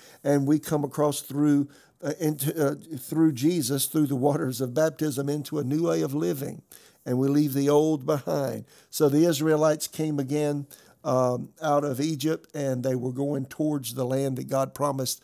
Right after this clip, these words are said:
their forefather Abraham. And so Exodus fifteen twenty-two says this,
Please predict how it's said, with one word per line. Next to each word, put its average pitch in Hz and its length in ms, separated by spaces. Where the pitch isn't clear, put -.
their 139 160
forefather 139 640
Abraham. 143 680
And 160 200
so 143 220
Exodus 131 480
fifteen 143 460
twenty-two 143 540
says 123 360
this, 143 320